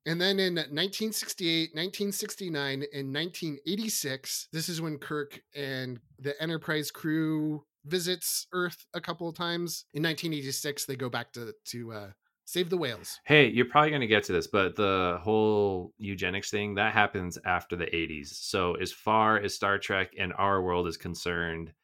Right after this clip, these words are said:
Speaker 2: anything before nineteen, like, ninety is gonna be exactly the same, right?
Speaker 1: Yes. And good that you mentioned the eugenics war, because that's the next point on our timeline.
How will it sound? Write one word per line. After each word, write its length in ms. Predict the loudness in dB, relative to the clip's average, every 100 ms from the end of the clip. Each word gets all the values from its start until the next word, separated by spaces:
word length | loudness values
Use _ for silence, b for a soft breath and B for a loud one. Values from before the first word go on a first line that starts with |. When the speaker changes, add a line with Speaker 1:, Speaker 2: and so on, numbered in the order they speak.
| _
Speaker 2:
anything 460 | -2 0 -2 -2 -2
before 340 | -2 0 2
nineteen, 600 | 0 -2 -4 -6 -6 -4
like, 260 | -4 -6 -8 _ _ _
ninety 800 | -6 -2 -2 -2 -4 -6 -8 -8
is 120 | -6
gonna 180 | -2 0
be 80 | 0
exactly 400 | 0 0 0 -2
the 80 | -2
same, 320 | -2 -4 -4
right? 220 | -6 -6 -10 _ _
Speaker 1:
Yes. 540 | -8 -8 -6 -10 -10 -14 _ -4
And 340 | 0 0 0 -4 _ -6
good 160 | 0
that 160 | 2 0
you 100 | 0
mentioned 600 | -2 -2 -2 -2 -2 -6
the 100 | -8
eugenics 520 | -8 -8 -8 -8 -8 -4
war, 240 | -2 -2
because 220 | -6 -10 -6
that's 220 | -6 -6
the 100 | -6
next 420 | -6 -6 -10 -12
point 280 | -8 -8 -8 -10
on 100 | -10
our 80 |
timeline. 520 | -8 -8 -8 -8 -12